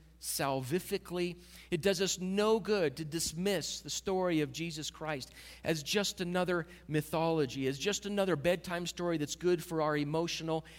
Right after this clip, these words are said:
anxieties. It doesn't do us any good to say, "This has nothing to do with anything." The birth of Jesus Christ answers our deepest needs. It addresses the work that we all need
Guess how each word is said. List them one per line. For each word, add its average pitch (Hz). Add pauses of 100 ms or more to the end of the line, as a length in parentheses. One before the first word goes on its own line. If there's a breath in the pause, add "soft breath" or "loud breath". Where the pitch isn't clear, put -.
(120 loud breath)
anxieties. 135
It 160
doesn't 196
do 214
us 196
any 233
good 196
to 165
say, 175 (420 loud breath)
"This 170
has 180
nothing 180
to 170
do 170
with 165
anything." 135 (360 loud breath)
The 175
birth 226
of 202
Jesus 185
Christ 147 (140)
answers 214
our 180
deepest 175 (240 loud breath)
needs. 143 (340 loud breath)
It 156
addresses 165
the 170
work 131
that 135
we 127
all 135
need 110